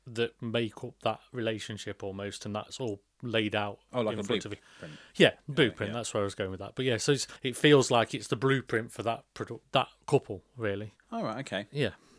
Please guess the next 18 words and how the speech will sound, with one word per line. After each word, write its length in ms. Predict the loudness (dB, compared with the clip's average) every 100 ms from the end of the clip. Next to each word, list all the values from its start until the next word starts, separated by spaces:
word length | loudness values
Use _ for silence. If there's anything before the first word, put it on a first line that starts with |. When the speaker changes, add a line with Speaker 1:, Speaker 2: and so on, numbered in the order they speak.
| -2
Speaker 1:
So, 440 | 4 4 4 0 2
um, 580 | 6 6 6 2 -4 2
but 160 | 4 6
actually, 380 | 4 4 2
there 100 | 4
were 140 | 6 6
real 220 | 8 8
items. 380 | 6 4 0 0
They 40 |
weren't 240 | 2 2 0
just 160 | -4
a 60 | -2
projection, 440 | -2 0 -2 -6
'cause 160 | -6 -6
at 80 | 0
first, 380 | 6 6 4
when 140 | 2
you, 100 | 0